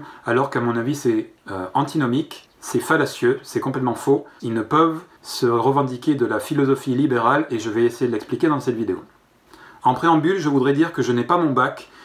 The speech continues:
j'ai très peu lu de livres dans ma vie, peut-être une vingtaine, et certainement la moitié c'était des romans, euh, de type Stephen King, des trucs comme ça, donc je suis en fait, euh, on va dire très peu instruit, même si, sur le sujet, même si j'ai lu de nombreux articles, écouté beaucoup de,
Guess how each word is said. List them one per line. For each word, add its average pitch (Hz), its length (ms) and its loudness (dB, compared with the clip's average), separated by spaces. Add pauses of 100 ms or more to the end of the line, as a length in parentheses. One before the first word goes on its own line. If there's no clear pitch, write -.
(260)
j'ai 113 240 0
très - 220 -2
peu 160 160 2
lu 151 180 0
de 127 140 4
livres 127 340 2
dans 120 80 0
ma 117 160 -2
vie, 156 220 0
peut-être 127 340 -4
une 113 80 0
vingtaine, 127 480 0
et 101 220 0
certainement 123 400 -2
la 110 80 -2
moitié 113 320 -2
c'était 117 260 -6
des 110 80 -2
romans, 110 460 0
euh, 98 160 -6 (400)
de 107 60 -2
type 110 300 -6
Stephen 123 320 -4
King, 123 220 -4
des 107 140 -2
trucs - 160 -8
comme 107 100 -2
ça, 143 240 -2 (260)
donc 123 200 -2
je 113 100 -4
suis 131 300 -2
en 117 80 -2
fait, 143 260 -4
euh, 107 160 0 (460)
on - 20 -4
va 110 80 0
dire 120 180 0
très 147 160 0
peu 143 200 0
instruit, 156 500 0 (240)
même 143 300 0
si, 165 500 -2
sur 123 220 -2
le 113 40 0
sujet, 123 400 -2 (320)
même 135 280 0
si 143 240 -4
j'ai 127 120 0
lu 127 200 2
de 120 100 2
nombreux 117 340 0
articles, 151 420 2
écouté - 260 -2
beaucoup - 240 -2
de, 104 220 0